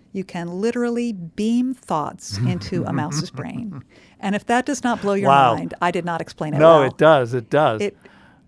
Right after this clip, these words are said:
Speaker 1: it's crazy. And you can make the mice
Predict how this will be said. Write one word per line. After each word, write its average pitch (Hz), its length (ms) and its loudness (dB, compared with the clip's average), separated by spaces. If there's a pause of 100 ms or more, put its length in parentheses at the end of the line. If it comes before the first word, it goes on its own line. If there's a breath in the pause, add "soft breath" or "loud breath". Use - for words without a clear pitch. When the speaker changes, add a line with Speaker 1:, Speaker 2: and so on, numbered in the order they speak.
(840)
Speaker 1:
it's 233 260 0
crazy. - 500 -4
And 190 140 -2
you 247 60 -2
can 233 240 -4
make 214 400 -2 (680 soft breath)
the 208 100 0
mice 190 460 -4